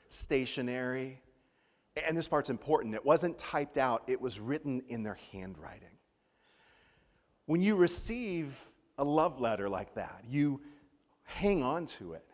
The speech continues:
You cherish it. Be-, because that love letter represents a bond that's shared between you and the one who took the time to pass that on to you. Love letters are beautiful things.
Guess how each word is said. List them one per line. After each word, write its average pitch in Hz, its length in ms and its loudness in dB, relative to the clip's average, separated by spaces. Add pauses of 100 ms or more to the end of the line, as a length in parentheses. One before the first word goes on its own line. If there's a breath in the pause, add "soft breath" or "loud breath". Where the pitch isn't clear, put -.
(920 loud breath)
You 143 220 -2
cherish 190 1200 0
it. - 480 -10 (560 soft breath)
Be-, 214 200 -4
because 180 260 0
that 220 240 6
love 196 320 6
letter 147 460 6
represents 156 840 0 (160)
a 139 80 0
bond 127 720 0
that's 127 220 2
shared 170 600 0
between 143 580 -2 (200 loud breath)
you 143 440 -4 (420 soft breath)
and 151 160 -2
the 156 60 2
one 165 180 2
who 170 80 2
took 180 240 -6
the 151 100 -2
time 123 680 -4 (380 soft breath)
to - 100 -6
pass 131 360 -6
that 117 180 0
on 107 240 -6
to - 100 -14 (140)
you. 85 160 -12 (1300 loud breath)
Love 160 180 -2
letters 151 320 4
are 120 100 4
beautiful 143 720 2
things. 127 880 -6